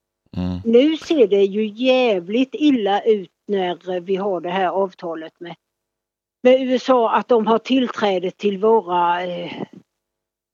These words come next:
Speaker 2: militära baser, till sjutton militära baser tror jag det är, och fan vet om det finns fler än sjutton.
Speaker 1: <laughs> Vad ser du för faror med det då?
Speaker 2: Ah, det går ju inte...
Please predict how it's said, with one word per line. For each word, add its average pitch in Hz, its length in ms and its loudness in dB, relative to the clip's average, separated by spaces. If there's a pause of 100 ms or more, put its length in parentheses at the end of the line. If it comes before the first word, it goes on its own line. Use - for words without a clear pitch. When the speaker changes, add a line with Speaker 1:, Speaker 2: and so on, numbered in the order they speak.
(320)
Speaker 2:
militära 196 760 0
baser, 180 480 -4
till 190 180 -12
sjutton 190 580 -2
militära 214 500 0
baser 220 340 0
tror 226 200 0
jag 202 80 0
det 214 40 0
är, 208 120 0
och 208 100 -4
fan 247 280 0
vet 254 160 -6 (560)
om 262 140 2
det 269 80 4
finns 233 320 2
fler 202 300 -2
än 190 100 -6
sjutton. 247 540 -2 (960)
Speaker 1:
<laughs> 131 240 2 (1000)
Vad 123 280 4
ser 135 140 2
du 123 80 0
för 123 100 -2
faror 113 320 2
med 117 120 2
det 123 120 4
då? 95 200 0 (180)
Speaker 2:
Ah, - 280 4 (1200)
det 285 280 0
går 359 240 2
ju 349 120 2
inte... 277 480 2